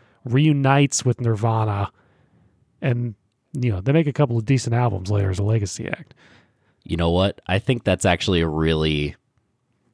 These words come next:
Speaker 2: I think that's it.
Speaker 1: It's a redemption
Speaker 2: I think y-
Speaker 1: story, too, I think,
Speaker 2: Yeah,
Speaker 1: ultimately.
Speaker 2: no, I think you're absolutely right. Um, so I think that's pretty much it right there.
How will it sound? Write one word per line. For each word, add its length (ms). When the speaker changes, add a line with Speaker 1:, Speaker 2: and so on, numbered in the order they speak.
Speaker 2:
I 120
think 180
that's 300
it. 160
Speaker 1:
It's 140
a 40
redemption 380
Speaker 2:
I 20
think 160
y- 60
Speaker 1:
story, 160
too, 280
I 100
think, 260
Speaker 2:
Yeah, 160
Speaker 1:
ultimately. 140
Speaker 2:
no, 100
I 80
think 200
you're 120
absolutely 460
right. 340
Um, 500
so 520
I 80
think 180
that's 220
pretty 240
much 260
it 140
right 200
there. 320